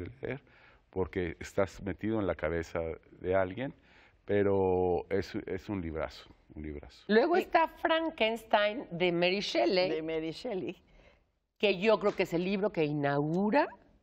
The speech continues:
Speaker 2: sin duda, porque, mm, eh, lo publica en el mil ochocientos dieciocho, inaugura el romanticismo. Porque además ella estaba casada con Percy B. Shelley y que era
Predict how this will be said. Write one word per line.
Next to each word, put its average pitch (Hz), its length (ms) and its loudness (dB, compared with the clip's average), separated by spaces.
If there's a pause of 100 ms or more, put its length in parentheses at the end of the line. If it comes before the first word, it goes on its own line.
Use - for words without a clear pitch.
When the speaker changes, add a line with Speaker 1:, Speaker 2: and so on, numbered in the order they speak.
(200)
Speaker 2:
sin 127 240 -4
duda, 160 320 2
porque, 120 460 0
mm, 110 240 -6 (100)
eh, 120 220 0 (360)
lo 147 120 2
publica 170 420 0
en 156 80 -2
el 143 80 -2
mil 170 180 4
ochocientos 147 560 -2
dieciocho, 156 640 -2 (380)
inaugura 165 640 2
el 175 60 0
romanticismo. 120 680 -10 (1000)
Porque 180 220 2
además 180 260 2
ella 180 120 0
estaba 160 260 2
casada 147 380 0
con 139 100 -4
Percy 151 380 -2
B. 139 100 -2
Shelley 160 500 2
y 156 160 0
que 165 60 0
era 151 140 4